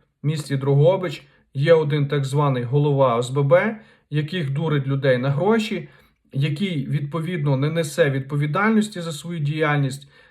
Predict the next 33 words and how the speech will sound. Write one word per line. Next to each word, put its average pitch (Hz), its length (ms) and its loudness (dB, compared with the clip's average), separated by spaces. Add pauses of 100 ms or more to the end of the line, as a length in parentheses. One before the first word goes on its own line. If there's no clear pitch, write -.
(120)
не 160 140 4
показує 139 920 0
звітність, 202 840 -2 (480)
і 175 100 -4
всіх 220 320 -2
це 214 140 2
влаштовує. 175 880 0 (380)
Більше 214 380 0
того, 147 480 4
він 180 200 -4
ще 175 220 -4
сказав, 165 480 0
що 143 380 -4
люди, 160 340 -4
які 143 320 -4
живуть 143 340 -2
в - 20 -14
цьому 139 240 0
будинку, 156 420 0
винні 156 320 -4
йому 147 340 -2 (500)
приблизно 151 480 0
сто 156 280 0
тисяч 147 600 -6
гривень. 139 540 2 (640)
Він 175 300 -2
працює 170 500 -2
в - 100 -4
компанії, 147 640 0
яка 131 280 -2
займається 131 540 0
продажем 139 520 -2
відеокамер, 147 840 2